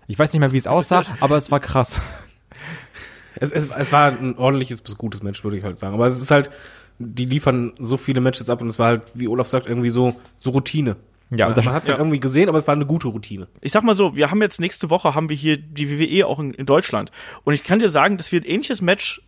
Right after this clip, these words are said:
Speaker 2: zwischen diesen beiden Teams auch hier in Deutschland sehen könnten, wenn's der Smackdown-Kader wäre. Aber ich glaube, das ist so die null acht fünfzehn Version, so, ja, okay, ne, da-, das, das gut, das ist gut, das unterhält die Leute und wir machen uns nicht komplett kaputt. So.
Speaker 1: Genau, also das, das, genau das wollte ich auch sagen. Dieses,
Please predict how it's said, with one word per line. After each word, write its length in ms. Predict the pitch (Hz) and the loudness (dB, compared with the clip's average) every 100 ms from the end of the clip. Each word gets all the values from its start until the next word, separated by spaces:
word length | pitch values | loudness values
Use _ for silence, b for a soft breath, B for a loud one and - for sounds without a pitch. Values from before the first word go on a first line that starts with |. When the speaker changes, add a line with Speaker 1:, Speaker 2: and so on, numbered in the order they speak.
| _ | _
Speaker 2:
zwischen 280 | - 175 175 | -8 -6 -4
diesen 180 | 202 190 | -2 2
beiden 220 | 175 156 | 0 0
Teams 360 | - 262 - - | -6 -8 -10 -4
auch 200 | - - | 0 0
hier 140 | - | 0
in 60 | 196 | 0
Deutschland 320 | 185 196 156 | 2 2 -2
sehen 220 | 127 147 139 | 2 0 2
könnten, 340 | 165 151 123 | -2 -2 -4
wenn's 160 | - 120 | -2 0
der 100 | 127 | 0
Smackdown-Kader 560 | 135 123 107 104 104 101 | -2 -2 -2 0 -2 0
wäre. 300 | 104 98 - | -2 -4 0
Aber 240 | 113 101 B B B B _ - | 0 0 B B B B _ -8
ich 160 | - | 2
glaube, 160 | 185 190 | 2 4
das 160 | 202 | 2
ist 100 | 214 | 2
so 140 | 240 220 | 0 0
die 180 | 170 170 | 0 -2
null 160 | 202 | 0
acht 140 | - - | -2 -8
fünfzehn 420 | 233 - 185 156 | -10 -2 0 2
Version, 460 | 156 143 160 180 | 2 2 2 0
so, 160 | 175 180 | 2 0
ja, 180 | 175 175 | 2 2
okay, 300 | - 202 240 B B B B _ _ _ | 0 -2 -2 B B B B _ _ _
ne, 200 | 196 240 - | 2 2 2
da-, 120 | 185 | 2
das, 200 | 185 196 | 2 2
das 200 | 196 - | 0 -2
gut, 240 | - 254 | -2 -2
das 80 | 175 | -2
ist 140 | 165 - | -4 -4
gut, 180 | 240 214 | -6 -6
das 80 | |
unterhält 380 | 175 170 156 196 | -8 -2 2 2
die 40 | 185 | 4
Leute 300 | 175 220 196 | 4 4 2
und 140 | 160 | -2
wir 80 | 175 | 0
machen 160 | 196 190 | 0 -2
uns 100 | - | -6
nicht 120 | 190 | -4
komplett 260 | 180 180 | -4 -4
kaputt. 380 | - 165 117 - _ | -2 -4 -6 -10 _
So. 160 | - 113 | -10 -2
Speaker 1:
Genau, 160 | 135 | 4
also 200 | 147 160 | 4 4
das, 220 | 160 165 | 2 0
das, 220 | - 147 156 | 0 -2 0
genau 160 | 151 | 2
das 80 | 151 | 4
wollte 160 | 147 127 | 4 2
ich 40 | |
auch 120 | 131 | -2
sagen. 240 | 123 123 120 | 0 0 0
Dieses, 340 | 117 127 - | -2 -6 -8